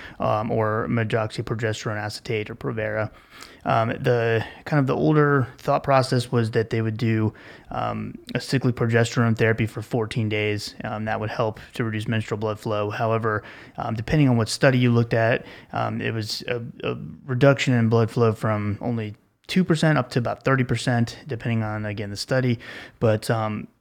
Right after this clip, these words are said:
when they started looking at longer courses where they administered the progesterone, um, for twenty-one days, uh,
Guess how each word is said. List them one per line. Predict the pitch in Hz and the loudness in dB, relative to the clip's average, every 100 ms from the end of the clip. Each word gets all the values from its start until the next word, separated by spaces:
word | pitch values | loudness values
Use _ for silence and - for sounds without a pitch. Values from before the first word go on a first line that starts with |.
| _ _ | _ _
when | 131 120 | 0 2
they | 117 | 2
started | - 120 117 | 2 2 4
looking | 120 120 113 | 4 4 2
at | 104 107 | 0 0
longer | 143 160 131 | 2 2 2
courses | - 120 107 113 113 - | 2 0 0 -2 -4 0
where | 110 107 107 - - - - | 0 2 0 -4 -12 -6 4
they | 117 | 6
administered | 113 123 120 - | 10 10 8 4
the | 120 | -2
progesterone, | 117 110 117 - 117 113 110 107 - - | 0 4 4 4 0 2 2 -2 -4 -8
um, | 113 107 107 | -6 -6 -8
for | 104 | -8
twenty-one | - 135 139 117 113 | 0 6 6 6 2
days, | 107 101 104 101 - - - - | 0 -2 -4 -8 -14 -20 -20 -8
uh, | - 113 110 107 | 0 2 2 0